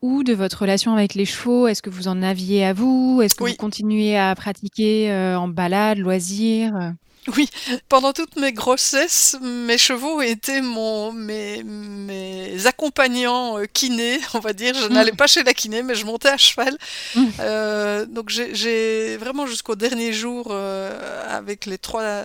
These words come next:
Speaker 2: les trois enfants,
Speaker 1: Ah oui.
Speaker 2: je, je montais à cheval, oui, oui, vraiment. Euh, tranquillement, hein, mais,
Speaker 1: Mhm.
Speaker 2: euh, voilà. Donc ce,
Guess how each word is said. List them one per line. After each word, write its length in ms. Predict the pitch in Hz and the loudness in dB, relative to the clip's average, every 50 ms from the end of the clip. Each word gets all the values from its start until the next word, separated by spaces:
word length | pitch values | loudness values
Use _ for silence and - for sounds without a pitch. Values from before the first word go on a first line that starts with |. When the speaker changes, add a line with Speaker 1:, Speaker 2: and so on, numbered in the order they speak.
| - 196 | -10 -10
Speaker 2:
les 100 | 190 190 | -12 -14
trois 260 | - - 240 220 226 | -12 -8 -8 -8 -8
enfants, 480 | 214 202 - - - 220 220 233 254 - _ - - - - - - - | -8 -10 -12 -12 -12 -12 -12 -12 -14 -18 _ -20 -14 -12 -10 -10 -8 -4
Speaker 1:
Ah 80 | 196 196 | -2 0
oui. 160 | 214 285 311 | 0 0 0
Speaker 2:
je, 300 | 285 - 208 202 185 - | 0 -2 -4 -4 -6 -8
je 140 | 196 185 208 208 | -6 -6 -6 -6
montais 260 | 208 220 226 - 254 | -8 -8 -8 -6 -6
à 80 | 226 | -4
cheval, 360 | 208 - - - 208 208 220 - | -4 -4 -4 -4 -6 -6 -6 -8
oui, 160 | 226 208 208 208 208 | -10 -12 -12 -10 -12
oui, 140 | 208 208 208 | -12 -14 -12
vraiment. 420 | 208 208 220 202 196 196 208 220 _ _ _ _ _ - 214 214 | -12 -10 -10 -10 -10 -12 -14 -16 _ _ _ _ _ -16 -14 -12
Euh, 180 | 214 208 202 185 - _ | -10 -10 -10 -12 -12 _
tranquillement, 500 | - 165 - 202 - - 220 202 202 247 381 440 285 | -10 -10 -8 -8 -6 -6 -6 -4 -2 -2 -2 -2 -2
hein, 580 | 254 294 339 285 240 226 226 226 220 214 220 214 | -2 -4 -4 -4 -6 -6 -8 -8 -10 -12 -12 -10
mais, 160 | 208 208 233 | -4 0 2
Speaker 1:
Mhm. 100 | 233 208 190 180 190 - 196 202 202 - - | 2 2 2 0 -2 -4 -6 -8 -10 -12 -12
Speaker 2:
euh, 340 | - - - - - - - 202 | -10 -10 -10 -10 -12 -12 -14 -12
voilà. 280 | 175 185 185 190 226 - _ - - - - - - - - - - _ - | -8 -6 -4 -4 -4 -6 _ -16 -18 -16 -14 -12 -12 -12 -14 -16 -20 _ -12
Donc 220 | 208 208 202 - | -12 -10 -6 -2
ce, 540 | - - - 247 226 220 226 233 196 175 202 | 0 0 2 2 0 0 0 -2 -4 -6 -10